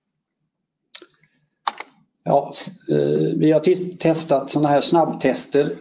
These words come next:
eh, i början. Det finns ett hundratal nu, nu och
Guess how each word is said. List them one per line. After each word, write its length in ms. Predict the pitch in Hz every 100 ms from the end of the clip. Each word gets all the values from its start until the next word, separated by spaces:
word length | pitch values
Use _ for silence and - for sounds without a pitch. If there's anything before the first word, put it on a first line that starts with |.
| -
eh, 680 | 143 139 139 139 139 139 143
i 60 | 147
början. 680 | 175 143 113 139 170 170 - _ _ _ _ _ _ _
Det 160 | 151 156
finns 260 | 175 170 165
ett 120 | 156
hundratal 680 | 180 143 117 117 147 143 139
nu, 380 | 131 127 147 156
nu 380 | 135 127 170
och 320 | 139 135 -